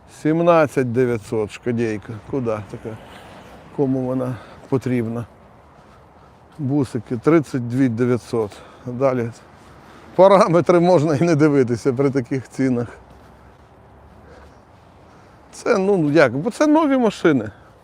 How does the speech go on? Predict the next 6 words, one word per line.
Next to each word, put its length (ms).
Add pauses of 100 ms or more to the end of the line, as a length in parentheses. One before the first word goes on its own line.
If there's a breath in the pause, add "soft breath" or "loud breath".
(840 soft breath)
Вони 300
реально 380
нові, 340 (400 loud breath)
нові. 340 (2000 loud breath)
Нові 320
машини. 540